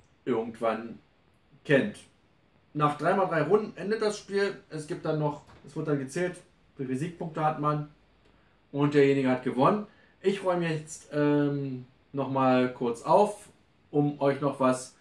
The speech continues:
für die Erweiterung zu sagen. Ach,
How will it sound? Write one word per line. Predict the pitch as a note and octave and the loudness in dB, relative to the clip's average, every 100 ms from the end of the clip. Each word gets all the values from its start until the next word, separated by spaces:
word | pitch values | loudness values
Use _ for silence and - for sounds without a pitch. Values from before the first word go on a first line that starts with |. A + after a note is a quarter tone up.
| _ _ _ | _ _ _
für | B2 | -4
die | B2 | -2
Erweiterung | G#2+ B2 A#2+ G2 F2+ | -2 -2 -2 -4 -12
zu | F#2+ | -12
sagen. | G2 F#2 - - _ _ _ _ _ _ _ _ _ _ _ _ _ _ _ _ _ _ _ _ _ _ _ _ _ _ _ _ _ - - - - | -8 -8 -10 -18 _ _ _ _ _ _ _ _ _ _ _ _ _ _ _ _ _ _ _ _ _ _ _ _ _ _ _ _ _ -20 -20 -18 -6
Ach, | A#2+ G#2+ | -2 -2